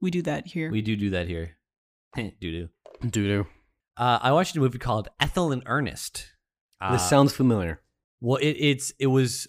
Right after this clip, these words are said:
Speaker 2: originally a, a novel by a British author. Uh, it's his, like, true, it's a true story about him, about his parents. Effectively, it's, it's this movie about this British couple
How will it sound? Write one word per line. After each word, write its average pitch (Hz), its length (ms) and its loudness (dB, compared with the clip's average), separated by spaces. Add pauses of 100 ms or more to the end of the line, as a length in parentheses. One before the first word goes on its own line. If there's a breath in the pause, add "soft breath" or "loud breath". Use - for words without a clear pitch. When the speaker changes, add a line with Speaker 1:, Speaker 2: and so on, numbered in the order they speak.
Speaker 2:
originally 160 440 0
a, 117 200 0
a 110 100 -6
novel 107 680 -4 (400)
by 104 120 0
a 95 80 0
British 104 340 -2
author. 107 540 -4 (280)
Uh, 85 440 -2
it's - 180 -2
his, 120 180 2
like, 92 240 -2 (340)
true, 104 320 -2
it's 107 140 -6
a - 40 -4
true 113 220 -2
story 92 420 0
about 82 360 -4
him, 82 380 -6 (400)
about 87 180 -4
his 87 140 -8
parents. 85 560 -6 (380)
Effectively, 131 640 0
it's, 113 260 -8
it's 113 200 -8
this 117 220 -4
movie 156 440 4
about 107 560 2 (320)
this - 680 -2 (760)
British 135 280 4
couple 117 680 2